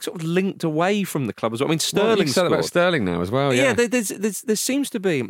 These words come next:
Speaker 1: and it was Simon Cooper said this about Guardiola's, um, Barcelona, that w-, y-,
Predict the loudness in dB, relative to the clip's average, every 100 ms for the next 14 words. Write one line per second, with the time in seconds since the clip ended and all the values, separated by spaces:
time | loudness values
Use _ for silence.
0 | -6 -4 -2 -4 -2 0 0 0 -2 -4
1 | -2 -4 -4 -2 0 -2 -2 -2 0 2
2 | 0 -2 -8 -10 -8 -8 -2 -2 -2 -2
3 | 0 -2 -6 -12 _ -20 _ _ -4 -4
4 | -6 -16 -18 _ _ _ _ _ _ _
5 | _ -20 _ -20 -20 -14 -14 -14 _ _
6 | -20